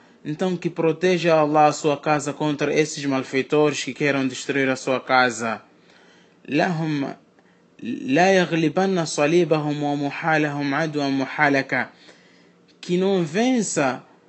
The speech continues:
essa religião deles contra a sua religião. Oh Allah, ajude-nos. Oh Allah, traga a sua salvação.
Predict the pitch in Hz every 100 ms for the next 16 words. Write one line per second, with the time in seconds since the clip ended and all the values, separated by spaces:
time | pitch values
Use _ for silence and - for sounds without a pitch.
0 | _ _ _ - 240 214 196 175 170 165
1 | 156 175 190 175 160 180 156 127 - -
2 | _ _ _ _ _ _ _ 175 175 165
3 | 151 - 165 151 143 131 117 147 143 123
4 | 117 _ _ - - 185 147 151 156 135
5 | 135 - _ _ _ _ _ - 151 143
6 | 131 226 233 170 139 127 - - _ -
7 | 202 208 185 165 180 170 123 - _ _
8 | _ _ _ _ _ _ - 226 233 185
9 | 170 208 180 - 160 147 143 170 156 127